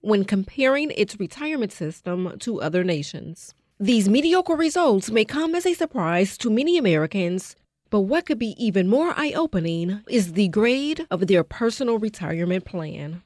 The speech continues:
In honor of National Retirement Security Week,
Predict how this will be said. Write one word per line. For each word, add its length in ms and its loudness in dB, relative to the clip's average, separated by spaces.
In 240 0
honor 340 0
of 160 2
National 420 0
Retirement 520 -2
Security 460 -2
Week, 420 -2